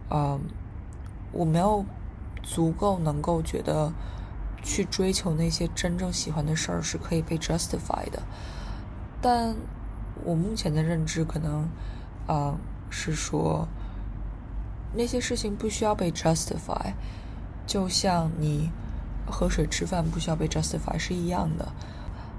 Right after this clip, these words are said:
我可能最终、最终我是会去追求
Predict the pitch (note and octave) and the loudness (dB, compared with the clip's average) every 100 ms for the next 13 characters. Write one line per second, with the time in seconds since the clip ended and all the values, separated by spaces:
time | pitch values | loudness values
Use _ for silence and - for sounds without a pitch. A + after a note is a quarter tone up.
0 | - - - D#3 D3 D3 - - - F3+ | -8 -4 2 4 4 2 -2 -4 0 0
1 | F3+ G3 B3+ A#3+ A#3 A#3 G#3+ G#3 D3+ - | 2 4 4 4 2 2 4 2 0 2
2 | - G#3 E3+ D#3+ D#3 - D#3 D#3 - - | 2 2 2 0 -2 2 2 2 0 0
3 | C#3+ | 0